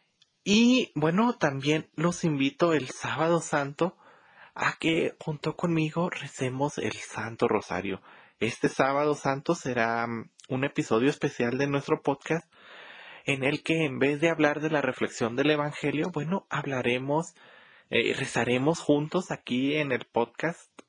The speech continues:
eh, el Santo Rosario. Eh, también nos pueden seguir, ya les he hecho la invitación,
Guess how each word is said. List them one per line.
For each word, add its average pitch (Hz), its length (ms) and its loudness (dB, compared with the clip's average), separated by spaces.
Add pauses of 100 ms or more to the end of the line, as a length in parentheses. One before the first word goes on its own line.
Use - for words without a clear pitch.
(220)
eh, 107 1080 2
el 110 480 -4
Santo 113 420 0
Rosario. 95 540 0 (1400)
Eh, 110 480 0
también 120 300 -2
nos 123 160 0
pueden 120 240 2
seguir, 117 640 0
ya 120 120 0
les 113 260 -2
he 110 40 4
hecho 107 180 0
la 123 100 2
invitación, 131 600 -2